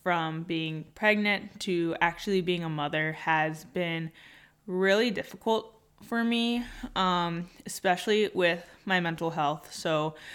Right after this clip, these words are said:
I shared how I really struggled slash, I guess, struggling with postpartum depression, um, struggling with my pelvic floor and getting back into the gym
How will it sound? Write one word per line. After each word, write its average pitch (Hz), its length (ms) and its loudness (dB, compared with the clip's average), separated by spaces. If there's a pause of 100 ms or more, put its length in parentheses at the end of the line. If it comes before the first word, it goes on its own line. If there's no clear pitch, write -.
(240)
I 185 120 4
shared 196 360 4
how 190 120 2
I 165 80 6
really 165 500 0
struggled 170 800 0
slash, 156 580 2
I - 80 -2
guess, 160 220 -2
struggling 170 920 -2
with 170 340 0 (300)
postpartum 165 640 0
depression, 160 760 0 (600)
um, 160 560 0 (200)
struggling 175 720 0
with 165 600 0
my 165 600 0
pelvic 190 360 0
floor 170 480 0
and 165 260 -4
getting 175 300 0
back 160 260 2
into 180 240 -4
the 175 140 0
gym 160 460 -4